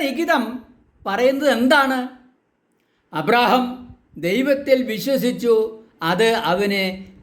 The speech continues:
നീതിയായി പരിഗണിക്കപ്പെട്ടു. ഒരു യഥാർത്ഥ ക്രിസ്ത്യാനിയുടെ ദൈവവുമായുള്ള ബന്ധം എപ്രകാരമാണ് ആയിരിക്കേണ്ടത് എന്നാണ് ഗിരിപ്രഭാഷണത്തിൽ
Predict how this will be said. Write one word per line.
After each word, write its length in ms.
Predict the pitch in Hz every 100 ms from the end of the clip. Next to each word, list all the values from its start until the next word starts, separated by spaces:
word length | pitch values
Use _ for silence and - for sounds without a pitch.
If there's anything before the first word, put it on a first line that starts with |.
| 165
നീതിയായി 760 | 170 240 254 254 185 185 175 170 165 - _ _
പരിഗണിക്കപ്പെട്ടു. 800 | - 175 170 147 - 139 139 131 - - - - _ _ _ _ - - - 262
ഒരു 140 | 349 359
യഥാർത്ഥ 600 | 302 277 320 349 339 - 339 320 - - -
ക്രിസ്ത്യാനിയുടെ 880 | 254 247 - 311 285 294 285 269 269 269 - - _ -
ദൈവവുമായുള്ള 1080 | 165 226 277 311 330 311 285 269 269 262 254 247 247 - - 160 170
ബന്ധം 440 | 214 247 254 277 254 - - - 190
എപ്രകാരമാണ് 1040 | 208 - 339 330 302 294 294 285 262 262 262 262 170 196
ആയിരിക്കേണ്ടത് 760 | 226 269 262 - 254 247 247 254 262 190
എന്നാണ് 440 | 190 202 180 214 131 - _ _ _ _ _ _ _ _ - 175
ഗിരിപ്രഭാഷണത്തിൽ 1000 | 202 285 285 254 208 277 247 233 - 202